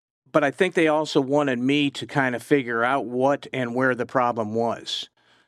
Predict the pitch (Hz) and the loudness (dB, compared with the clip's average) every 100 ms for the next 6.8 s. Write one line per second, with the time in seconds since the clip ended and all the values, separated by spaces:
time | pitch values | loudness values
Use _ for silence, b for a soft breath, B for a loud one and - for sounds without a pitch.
0 | _ - 113 110 113 110 113 135 139 135 | _ -4 -2 0 0 -2 0 2 2 0
1 | 110 131 139 143 135 131 131 120 120 120 | 0 0 2 2 0 0 0 -2 -2 0
2 | 120 135 139 185 185 - 147 135 135 120 | 0 0 -2 -2 -4 0 0 2 0 2
3 | 120 113 - 113 117 113 113 110 - 110 | 2 0 -2 -2 0 -2 -2 -4 -2 0
4 | 117 117 113 151 160 160 113 120 135 135 | 2 0 0 0 2 0 0 0 2 0
5 | 123 113 131 117 110 123 120 113 104 101 | -4 -2 2 2 2 0 2 0 -2 -2
6 | - 101 98 98 101 101 - | -2 -2 -2 -4 -6 -8 -8